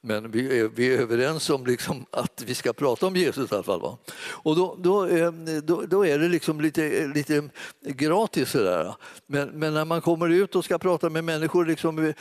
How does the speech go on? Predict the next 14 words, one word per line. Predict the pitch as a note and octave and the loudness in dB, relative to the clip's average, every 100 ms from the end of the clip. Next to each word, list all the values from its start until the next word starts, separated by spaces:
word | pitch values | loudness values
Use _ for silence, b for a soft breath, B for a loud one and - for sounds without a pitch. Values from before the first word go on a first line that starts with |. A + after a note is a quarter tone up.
| B B C#3 | B B -4
som | D#3 | 0
är | E3 | 0
i | |
andra | D#3 E3 D3 G3 | 0 -2 0 0
situationer | G3+ G#3+ B3 D#3+ C3 A#2+ B2 | 0 -2 0 0 -2 -2 -2
där | C3 | 0
vi | C#3 | -2
inte | D3 - | -4 -4
har | B2+ F3 G#3+ | -2 -2 -2
den | D#3 | -2
här | C#3 | -2
typen | D3 B2 A#2+ | -2 -4 -2
av | A#2+ C3 | 0 2
överenskommelse, | C3 A#2 B2 - F#3 G#3+ - | 0 -2 -6 -4 -4 -4 -6